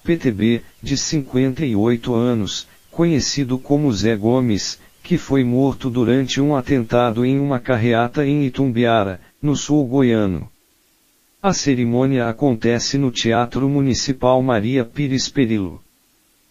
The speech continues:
O ataque ainda provocou a morte de um P M e deixou dois feridos, entre eles o vice-governador de Goiás, José Eliton, P S D B.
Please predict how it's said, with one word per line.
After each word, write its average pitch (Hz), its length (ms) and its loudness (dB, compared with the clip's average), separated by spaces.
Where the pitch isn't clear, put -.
O 196 120 2
ataque 123 520 0
ainda 127 400 0
provocou 131 680 0
a 123 60 2
morte 120 520 0
de 113 100 -2
um 139 140 0
P 135 140 0
M 139 380 0
e 127 60 -2
deixou 127 560 0
dois 139 380 0
feridos, 113 720 -4
entre 151 340 0
eles 135 360 0
o 131 80 0
vice-governador 120 1120 0
de 113 160 -4
Goiás, 117 640 0
José 120 560 0
Eliton, 107 520 0
P 147 120 0
S 143 300 -2
D 123 140 0
B. 101 300 0